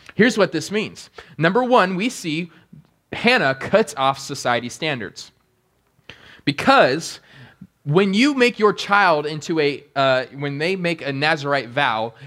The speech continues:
they do not make you money. They do not give you income. They just serve in the temple. Everything's paid for for him, but he does not pay you anything. They do not make money.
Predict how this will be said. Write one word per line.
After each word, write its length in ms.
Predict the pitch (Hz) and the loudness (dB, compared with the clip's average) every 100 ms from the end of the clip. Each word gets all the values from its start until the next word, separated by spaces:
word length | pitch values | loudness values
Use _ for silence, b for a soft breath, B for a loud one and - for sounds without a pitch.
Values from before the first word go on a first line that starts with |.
| 135 | -12
they 300 | 131 185 220 | 0 2 2
do 180 | 208 208 | 0 0
not 260 | 196 202 | 0 0
make 260 | 180 185 - | -4 -6 -6
you 120 | 180 | -6
money. 340 | 165 156 107 - _ _ _ _ _ b b b | -4 -4 -6 -20 _ _ _ _ _ b b b
They 140 | 160 180 | 2 2
do 100 | 196 | 2
not 260 | 185 175 | 0 0
give 180 | 151 160 | 0 0
you 160 | 165 151 | -2 -4
income. 480 | 151 139 123 90 101 | -6 -6 -8 -10 -4
They 120 | 143 | -2
just 280 | 151 156 - | 0 -2 -2
serve 200 | 175 175 | 0 0
in 60 | 185 | 0
the 80 | 180 | -4
temple. 320 | 180 131 127 | -4 -2 0
Everything's 320 | 160 190 208 | 0 0 -4
paid 260 | - 190 247 | -2 -2 0
for 300 | - 262 294 | 2 2 2
for 160 | 262 | 0
him, 300 | 240 294 339 - B | 2 0 -4 -12 B
but 120 | 170 | 0
he 100 | 170 | 2
does 180 | 214 208 | 4 4
not 220 | 214 196 | 4 0
pay 140 | - 208 | 0 0
you 240 | 202 208 | 0 -2
anything. 460 | 202 190 151 117 104 | -2 -4 -6 -10 -6
They 120 | 135 156 | -2 -2
do 180 | 165 | 0
not 160 | 202 180 | 0 0
make 160 | 185 175 | 0 0
money. 300 | 160 127 | 0 -2